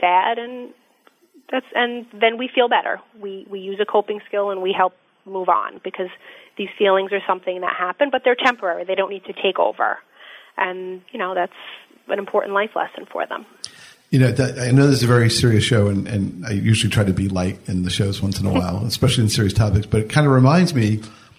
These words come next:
Speaker 2: of a Star Trek episode in the original Star Trek series with William
Speaker 1: <laughs>
Speaker 2: Shatner. And,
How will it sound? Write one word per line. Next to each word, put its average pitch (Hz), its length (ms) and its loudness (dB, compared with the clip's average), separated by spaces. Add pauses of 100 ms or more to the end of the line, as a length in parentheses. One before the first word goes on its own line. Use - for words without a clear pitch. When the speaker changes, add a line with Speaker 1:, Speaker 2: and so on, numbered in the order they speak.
(180)
Speaker 2:
of 113 80 -2
a 110 40 0
Star 170 220 6
Trek 127 260 0
episode 104 400 0
in 101 80 2
the 104 120 2
original 113 300 4
Star 107 340 0 (200)
Trek 107 240 0
series 110 340 0
with 101 160 -2
William 98 260 0
Speaker 1:
<laughs> - 100 2
Speaker 2:
Shatner. 123 420 2 (460)
And, 131 480 2